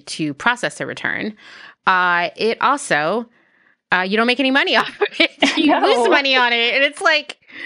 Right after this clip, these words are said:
Speaker 1: what a bad situation. So it's interesting, this green returns feature. Of course, that's what it's called, right?
Speaker 2: Of course, because they have to make it seem sustainable. <laughs>
Speaker 1: Yeah, yeah.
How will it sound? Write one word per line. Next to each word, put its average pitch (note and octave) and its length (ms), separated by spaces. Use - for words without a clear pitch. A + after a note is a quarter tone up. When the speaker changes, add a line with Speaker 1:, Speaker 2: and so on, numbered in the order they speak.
Speaker 1:
what D#4+ 120
a E4+ 40
bad D#4+ 220
situation. D#4 600
So E4 320
it's C4+ 160
interesting, A3+ 680
this F#3+ 260
green F3 460
returns D#3 500
feature. D3 280
Of - 200
course, - 420
that's C#3+ 300
what - 120
it's - 160
called, - 480
right? D3+ 380
Speaker 2:
Of - 140
course, A#3+ 420
because A#3+ 360
they A3 100
have A3 160
to - 80
make G#3 180
it G3+ 120
seem G3+ 180
sustainable. G3 720
<laughs> - 260
Speaker 1:
Yeah, F#3 440
yeah. G3 320